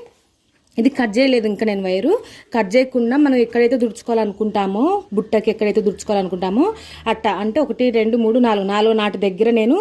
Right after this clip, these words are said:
ఇట్లా వైర్ అయితే ఇట్లా దూర్చిపెట్టాను. చూడండి, ఇట్లా వైర్ అయితే ఇట్లా దూర్చాను. ఈ వైర్ ఇట్లా దూర్చుకున్న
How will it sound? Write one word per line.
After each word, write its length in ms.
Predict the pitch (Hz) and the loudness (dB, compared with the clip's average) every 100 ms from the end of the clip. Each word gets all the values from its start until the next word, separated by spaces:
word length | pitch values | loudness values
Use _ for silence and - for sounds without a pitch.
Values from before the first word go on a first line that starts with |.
| 392 | 0
ఇట్లా 180 | - 220 | 0 0
వైర్ 180 | 208 214 | 2 2
అయితే 120 | 208 247 | 0 0
ఇట్లా 120 | 214 214 | 2 2
దూర్చిపెట్టాను. 600 | 214 - 202 196 196 330 494 - - - _ | 0 -6 -10 -6 -2 0 0 -6 -20 -20 _
చూడండి, 320 | 240 226 233 285 | 2 4 2 2
ఇట్లా 160 | 247 220 214 202 | 2 4 2 0
వైర్ 180 | 208 220 | 2 2
అయితే 100 | 214 240 | 0 -2
ఇట్లా 120 | 208 196 | 0 0
దూర్చాను. 420 | 196 208 208 370 480 - _ _ _ _ _ _ _ _ - | -2 -4 0 0 0 -10 _ _ _ _ _ _ _ _ -2
ఈ 20 | 220 | 2
వైర్ 120 | 240 233 | 2 0
ఇట్లా 120 | 220 | -2
దూర్చుకున్న 320 | 208 190 226 | -4 -4 -8